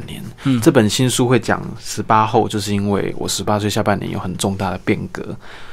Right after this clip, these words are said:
Speaker 1: 就是我跟着吴宇峰导演开始学习纪录片。
Speaker 2: 嗯。
Speaker 1: 它是一个七个月的培训的营-，那个
Speaker 2: 先讲那个，那个培训计划了。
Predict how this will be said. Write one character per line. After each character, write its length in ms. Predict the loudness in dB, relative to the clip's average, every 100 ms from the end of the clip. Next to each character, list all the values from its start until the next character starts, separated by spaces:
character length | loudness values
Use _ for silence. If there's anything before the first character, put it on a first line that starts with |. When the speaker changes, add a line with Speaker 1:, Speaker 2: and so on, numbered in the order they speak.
| -10
Speaker 1:
就 140 | -2
是 140 | 2 4
我 120 | 4
跟 200 | 4 0
着 280 | 2 0 0
吴 120 | 0
宇 60 | -2
峰 200 | -2 -2
导 220 | -2 -2
演 180 | -2 -4
开 160 | -4
始 160 | -4 -4
学 200 | -4 -4
习 140 | -6
纪 180 | -6 -6
录 120 | -6 -6
片。 180 | -8 -10 -14 -4
Speaker 2:
嗯。 180 | 0 0 -2 -10 -16 -16 -18 -4
Speaker 1:
它 120 | 0
是 140 | 4
一 60 | 4
个 120 | 6
七 320 | 4 4 2
个 140 | 4 6
月 160 | 6
的 100 | 6 4
培 180 | 2 -4
训 260 | 0 -2
的 260 | -2 -4 -8 -14 -18 -10
营-， 240 | -6 -6 -8 -14 -10
那 100 | -4
个 160 | -2 -2 -6 -16 -18 -16 -16 -18 -18 -14
Speaker 2:
先 220 | 2 6 8
讲 160 | 8
那 80 | 6
个， 180 | 8 8
那 100 | 8
个 160 | 6 4
培 140 | 4
训 160 | 6 4
计 200 | 4 2
划 240 | 2 0
了。 120 | -6